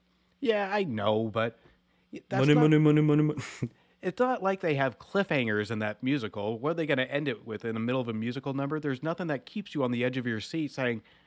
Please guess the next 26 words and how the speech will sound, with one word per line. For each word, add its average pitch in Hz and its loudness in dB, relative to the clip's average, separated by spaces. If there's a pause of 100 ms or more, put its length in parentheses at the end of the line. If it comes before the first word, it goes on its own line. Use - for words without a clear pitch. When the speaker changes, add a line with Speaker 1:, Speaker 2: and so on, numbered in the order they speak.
(340)
Speaker 1:
"Oh, 131 2
I 120 2
wonder 143 4
what's 127 0
gonna 123 2
happen." 127 -2 (380)
People 285 2
are - 6
just 220 -2
gonna 208 0
see 208 -4
the 180 -2
musical. 170 -2 (800)
Speaker 2:
Yeah. 110 0 (500)
Speaker 1:
I 135 -8
don't 92 -16
know. 87 -20 (680)
That's, 135 -8 (120)
that's 139 -6
my 101 -4
Speaker 2:
Yeah, 107 0
I - -2
Speaker 1:
mild 110 4
Speaker 2:
mean, 113 6
Speaker 1:
Broadway 95 -6
rant. 98 -6